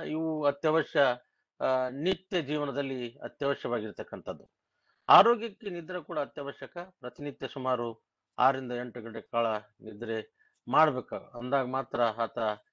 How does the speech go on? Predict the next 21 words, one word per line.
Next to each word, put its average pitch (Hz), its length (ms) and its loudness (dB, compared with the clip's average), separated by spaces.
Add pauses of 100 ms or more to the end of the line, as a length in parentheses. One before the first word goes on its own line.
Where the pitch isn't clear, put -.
(340)
ಆ, 120 40 -6 (280)
ಆರೋಗ್ಯವಂತ 123 580 0
ಪುರುಷ 113 380 -8
ಅನ್ಸ್ಕೊಳ್ತಾನೆ. 113 840 -6 (400)
ಶರೀರಕ್ಕೆ 175 680 4
ಅತ್ಯವಶ್ಯಕ 143 600 -4
ಇದು, 123 200 -2 (240)
ವ್ಯಕ್ತಿಯ 120 320 -4
ಮಾನಸಿಕ 120 500 -2
ಆರೋಗ್ಯಕ್ಕೂ 131 460 4
ಅತ್ಯವಶ್ಯಕ. 104 560 -2 (920)
ಅರ್ಧ 170 280 8
ರೋಗ 165 280 4
ಹರಿ 151 500 0
ನಿದ್ರಾಹ 120 560 -6
ಅಂತ 117 280 -4
ಹೇಳ್ತೀವಿ 107 340 -10
ನಾವು. - 400 -20
ನೋಡಿ 127 380 -4
ಎಷ್ಟು 127 480 -4
ಚೆನ್ನಾಗಿದೆ. 117 760 -2